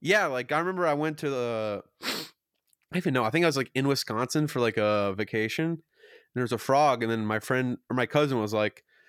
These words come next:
"Don't touch it, like, you'll get warts if you touch a frog." And I, I, like, from that moment on, I was like, "Oh, okay."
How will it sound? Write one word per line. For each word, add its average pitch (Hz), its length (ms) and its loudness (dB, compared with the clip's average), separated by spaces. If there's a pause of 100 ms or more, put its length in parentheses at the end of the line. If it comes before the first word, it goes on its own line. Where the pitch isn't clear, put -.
(260)
"Don't 143 160 2
touch 147 260 0
it, 131 40 0
like, 117 160 0
you'll 127 120 2
get 117 140 2
warts 107 560 0
if 113 160 -6
you 104 180 -4
touch 120 220 -4
a 98 60 -6
frog." 113 440 -2
And 107 140 -8
I, 107 140 -4
I, 123 220 2
like, 131 200 0
from 156 200 0
that 131 140 4
moment 123 320 0
on, 113 200 -2
I 98 80 -6
was 101 100 -8
like, 107 120 -10
"Oh, 147 320 4
okay." 107 380 -4